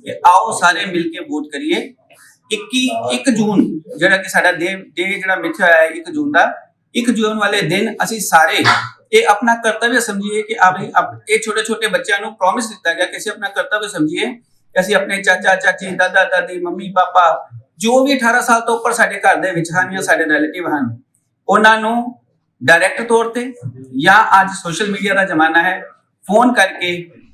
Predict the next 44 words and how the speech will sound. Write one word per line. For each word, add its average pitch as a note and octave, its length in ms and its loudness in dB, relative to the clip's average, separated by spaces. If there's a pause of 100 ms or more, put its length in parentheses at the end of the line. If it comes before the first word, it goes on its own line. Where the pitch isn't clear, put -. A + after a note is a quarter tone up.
(140)
ਉਹਨਾਂ G3+ 220 4
ਨੂੰ F#3 100 0
ਮੈਸੇਜ F#3 400 2
ਕਰਕੇ, C#3+ 640 -2
ਉਹਨਾਂ G#3 160 2
ਨੂੰ G3+ 100 -2
ਜਾਗਰੂਕ D#3 420 2
ਕਰੀਏ F3 380 -4
ਕਿ - 260 -10
ਸਾਡੇ - 360 2
ਵੋਟ F3+ 400 -6
ਦੀ F3+ 100 -8
ਕੀਮਤ E3 320 -4
ਕੀ F#3+ 300 -6
ਹੈ G#3 420 -4
ਔਰ F#3+ 100 2
ਉਸ G#3 100 2
ਵੋਟ E3+ 380 -4
ਨੂੰ F#3 200 -6
ਅਸੀਂ F#3+ 200 -10
ਜ਼ਰੂਰ F3 300 -2
ਕਰਨਾ C#3 260 0
ਹੈ। A2+ 360 -6 (220)
ਇਹ G#3+ 260 2
ਵਿਸ਼ੇਸ਼ A3+ 380 0
ਤੌਰ F#3+ 160 -4
ਤੇ F#3+ 180 -4
ਡੀਸੀ E3+ 200 -2
ਸਾਹਿਬ F3+ 260 2
ਨੇ F#3+ 100 -6 (100)
ਅੱਜ E3 180 0
ਜੋ F#3 160 -8
ਸੰਦੇਸ਼ D#3 400 -2
ਦਿੱਤਾ, D#3 520 -2 (180)
ਉਹ F#3 80 0
ਸਾਰੇ G3 260 2
ਬੱਚਿਆਂ F#3+ 360 0
ਨੇ F#3+ 200 -4 (100)
ਮਿਲ G#3+ 200 2
ਕੇ F3+ 200 -4
ਉਹਨਾਂ F#3 280 -4
ਨਾਲ F3 200 -4
ਪ੍ਰਣ G#3 240 2
ਕੀਤਾ F3 320 0